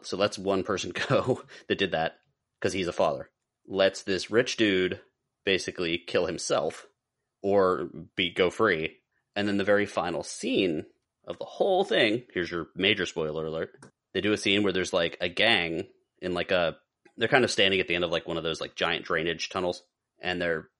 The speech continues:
kind of doing that thing where they're talking about, like, "Well, who called you here for the ceasefire?" It's like, "I don't know, I thought you called us for the ceasefire."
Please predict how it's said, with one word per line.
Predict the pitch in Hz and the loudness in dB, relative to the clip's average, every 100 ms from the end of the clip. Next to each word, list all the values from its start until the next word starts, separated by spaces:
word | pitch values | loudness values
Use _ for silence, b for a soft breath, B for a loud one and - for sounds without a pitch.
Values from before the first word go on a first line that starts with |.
| _ | _
kind | - 110 | 0 2
of | 98 | 4
doing | 92 | 2
that | 90 | 2
thing | 95 90 | 2 0
where | 87 | 0
they're | 80 | 0
talking | 87 82 90 | 0 0 0
about, | 85 - | 0 0
like, | 82 - | -2 -2
"Well, | 87 | -2
who | 104 | 0
called | 107 120 131 | 4 4 4
you | 139 | 0
here | 151 | 0
for | 151 | 0
the | 156 | -2
ceasefire?" | 160 294 - 101 85 76 - _ _ _ | -2 -2 2 2 2 0 -8 _ _ _
It's | - | -4
like, | 82 | 0
"I | |
don't | 143 | 4
know, | 98 | 6
I | 127 | 6
thought | 135 120 | 6 4
you | 180 | 2
called | 117 90 | 4 4
us | 87 | 2
for | 98 | -4
the | 82 | -6
ceasefire." | 92 - 80 76 | -8 -4 -4 -4